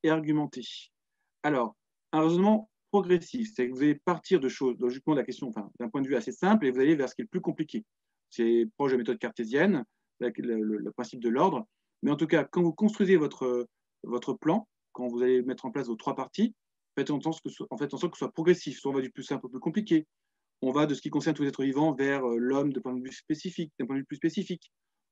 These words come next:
Ou on part de la question de la possibilité pour aller vers la question du droit. Bon. Et puis, c'est argumenté, au sens où on ne vous demande pas de faire part de vos expériences personnelles. On vous demande d'argumenter avec des, des références philosophiques que vous avez étudiées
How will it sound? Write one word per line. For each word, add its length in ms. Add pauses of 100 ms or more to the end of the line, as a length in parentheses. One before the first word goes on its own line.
Ou 100
on 40
part 360
de 220
la 100
question 200
de 40
la 60
possibilité 680
pour 200
aller 140
vers 80
la 80
question 180
du 80
droit. 300 (240)
Bon. 120 (520)
Et 80
puis, 120
c'est 140
argumenté, 560 (440)
au 60
sens 220
où 60
on 40
ne 60
vous 80
demande 260
pas 120
de 40
faire 160
part 200
de 60
vos 80
expériences 380
personnelles. 560 (500)
On 80
vous 100
demande 240
d'argumenter 540
avec 120
des, 100
des 280
références 340
philosophiques 420
que 80
vous 80
avez 280
étudiées 580